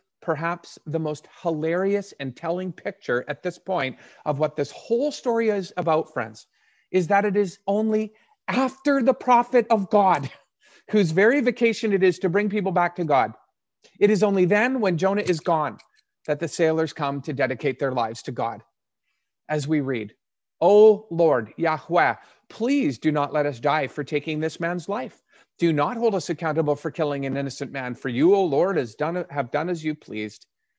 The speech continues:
After this, the men greatly feared the Lord, and they offered a sacrifice to the Lord and made vows to him. And as for Jonah, well, the hurling does not turn out the way Jonah had hoped, just like everything else he has tried.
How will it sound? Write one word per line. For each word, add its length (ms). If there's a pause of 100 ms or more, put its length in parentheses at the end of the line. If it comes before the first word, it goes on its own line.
(180)
After 240
this, 240
the 80
men 220
greatly 320
feared 280
the 100
Lord, 280 (420)
and 140
they 60
offered 300
a 40
sacrifice 720
to 100
the 120
Lord 340
and 120
made 160
vows 320
to 100
him. 220 (1160)
And 100
as 160
for 140
Jonah, 340 (640)
well, 280
the 80
hurling 360
does 220
not 200
turn 160
out 140
the 80
way 160
Jonah 300
had 120
hoped, 280 (460)
just 380
like 300
everything 480
else 220
he 100
has 140
tried. 400